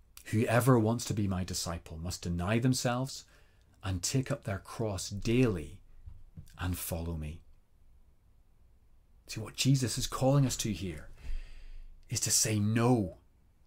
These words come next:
to sin and to selfishness, to give over control of our lives to Jesus, whatever the cost,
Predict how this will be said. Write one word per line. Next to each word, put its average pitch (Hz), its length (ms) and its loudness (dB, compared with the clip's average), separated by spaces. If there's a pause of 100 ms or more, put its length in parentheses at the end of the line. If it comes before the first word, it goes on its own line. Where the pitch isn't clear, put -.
(100)
to 104 120 -2
sin 90 480 0 (140)
and 98 140 -6
to 90 100 -2
selfishness, - 880 -6 (800)
to - 120 2
give 135 280 8
over 131 220 8
control 131 640 4
of 113 100 2
our 107 160 4
lives 98 320 0
to 98 140 -4
Jesus, 123 580 0
whatever 131 340 6
the 143 100 4
cost, - 540 -10